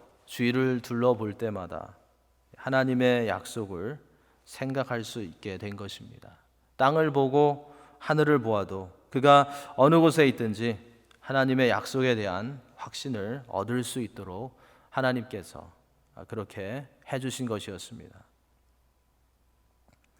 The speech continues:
우리가 무지개를 보면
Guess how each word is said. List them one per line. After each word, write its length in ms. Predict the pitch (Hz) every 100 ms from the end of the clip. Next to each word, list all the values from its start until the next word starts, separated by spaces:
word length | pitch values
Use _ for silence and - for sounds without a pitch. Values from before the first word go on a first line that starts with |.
| _ - - -
우리가 720 | 135 147 156 156 147 - - - -
무지개를 480 | 143 143 160 160 160
보면 640 | 139 131 139 139 139 127